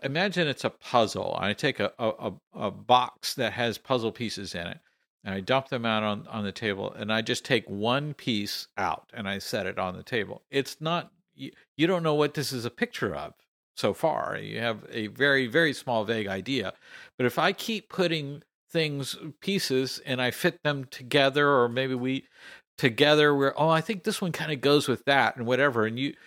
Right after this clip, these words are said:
eventually a picture emerges of what's going on here. So that's, i-, if you're in a counseling situation with me, that's the way I'm mentally doing it myself,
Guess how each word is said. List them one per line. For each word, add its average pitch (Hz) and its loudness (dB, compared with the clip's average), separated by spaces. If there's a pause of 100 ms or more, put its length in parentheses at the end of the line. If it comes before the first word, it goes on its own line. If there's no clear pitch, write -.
(280)
eventually 151 0
a 135 2
picture - -2
emerges 117 -2
of 120 -2
what's 104 -4
going 98 -6
on 156 -4
here. 82 -12 (840)
So - -6
that's, 175 0 (120)
i-, 160 -8
if 156 0
you're 240 2
in 226 4
a 175 0
counseling 185 0
situation 135 -2
with 117 -6
me, 147 -4
that's 147 0
the 151 -2
way 135 0
I'm 123 -6
mentally 123 -2
doing 110 0
it 85 -10
myself, 98 -4